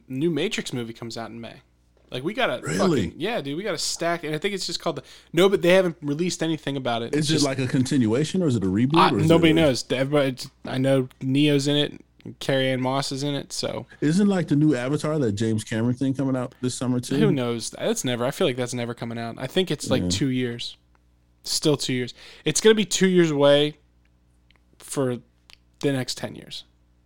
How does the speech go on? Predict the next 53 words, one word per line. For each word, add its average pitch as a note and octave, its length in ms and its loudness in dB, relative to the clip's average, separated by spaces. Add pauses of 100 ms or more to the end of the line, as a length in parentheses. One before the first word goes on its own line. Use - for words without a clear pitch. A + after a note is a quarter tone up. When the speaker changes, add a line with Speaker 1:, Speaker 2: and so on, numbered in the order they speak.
(600)
Speaker 2:
How B3+ 220 -2
cool A3+ 320 0
is D3 120 2
that, B2+ 140 0
like, A2 160 -2
for A2 120 -4
somebody, A#2 520 0
like, G2 420 -4
when G2+ 240 0
they're A2 300 0
doing, G#2 320 0
like, F#2+ 240 -4
their F#2+ 400 -2
kind G2 240 -6
of D#2+ 80 -8
course G2+ 340 -4
research F#2 480 -2
for F2+ 220 -4
a - 20 -2
film, F#2+ 540 -2 (120)
like, F2 380 -6 (440)
their F3+ 120 -4
core A2+ 320 0
research, G2+ 420 -2
they're G2 120 -2
like, F2+ 320 -4 (380)
"Oh, F#3 160 2
you G3 100 4
know G3 160 2
what? G3+ 240 -2 (420)
So F#3 180 -2
I F3+ 80 -2
can G3 120 0
make G3 180 0
my C#3 100 2
movie C#3 240 4
better, A#2+ 220 0
I'm B2 120 0
just C3+ 160 -4
gonna A#2 140 -2
go A2 120 2
to G#2+ 120 0
the, G2 160 -2 (100)
the, G#2 220 -4
the, G2 180 -4
uh, F#2+ 320 -2
the F#2 100 -2
ocean's G#2 380 0
floor F2+ 420 -4 (120)
and G2+ 140 0
just F#2+ 120 -2
look G#2 180 -2
around." F2+ 540 -4